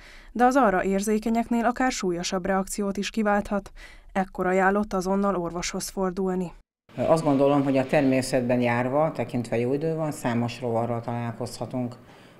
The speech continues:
Speaker 2: Különféle rovarcsípéseket tudunk elszenvedni. Vannak olyanok, amelyek kevésbé problémásak.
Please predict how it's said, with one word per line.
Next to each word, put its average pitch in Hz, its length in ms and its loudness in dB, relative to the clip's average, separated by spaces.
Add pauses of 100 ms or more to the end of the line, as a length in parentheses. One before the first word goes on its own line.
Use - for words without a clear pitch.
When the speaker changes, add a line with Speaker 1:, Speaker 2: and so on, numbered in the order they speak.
Speaker 2:
Különféle 139 500 2
rovarcsípéseket 120 1040 0
tudunk 120 320 -4
elszenvedni. 156 760 0 (360)
Vannak 151 300 2
olyanok, 127 340 4
amelyek 117 400 2
kevésbé 123 680 2
problémásak. 170 960 -2